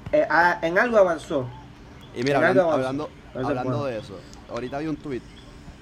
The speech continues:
Speaker 2: que me gustó la, la lógica de la peluca de Olivo. No sé si han visto esa cuenta, está bien chévere.
Speaker 1: Ah, la peluca de Olivo.
Speaker 2: Este, esa cuenta está bien chévere. Dijo que el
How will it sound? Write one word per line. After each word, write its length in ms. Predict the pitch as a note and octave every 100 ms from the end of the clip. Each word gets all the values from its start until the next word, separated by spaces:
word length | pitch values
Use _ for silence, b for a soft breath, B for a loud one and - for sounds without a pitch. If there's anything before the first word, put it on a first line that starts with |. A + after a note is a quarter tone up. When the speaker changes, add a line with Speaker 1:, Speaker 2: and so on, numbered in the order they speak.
| - - - -
Speaker 2:
que 160 | A2
me 140 | G2+ G2
gustó 320 | G2 G2 G2
la, 160 | A#2 B2+
la 100 | B2+
lógica 400 | B2+ B2+ B2 A#2
de 100 | G#2+
la 100 | G#2
peluca 380 | G2+ G#2 A#2+ A#2+
de 40 |
Olivo. 300 | A#2 A#2 G2
No 100 | F2+
sé 100 | G#2
si 60 | A#2
han 60 | G#2
visto 160 | G2+
esa 140 | G2+ G2
cuenta, 240 | G2+ -
está 140 | -
bien 120 | F#2 G2
chévere. 240 | - D#3+
Speaker 1:
Ah, 60 | E3
la 100 | C3+
peluca 360 | C#3 C#3+ E3+
de 160 | E3 B2+
Olivo. 120 | -
Speaker 2:
Este, 1000 | D3+ A#2+ A#2 A2 G#2 G2 F#2+ B3 D4 A3
esa 140 | - C#3+
cuenta 160 | C#3+
está 120 | C#3
bien 160 | C3+ B2+
chévere. 280 | C#3 B2+ A2 G2 A#2+
Dijo 240 | C#3+ C#3+ - - - - - - -
que 60 |
el 60 | A2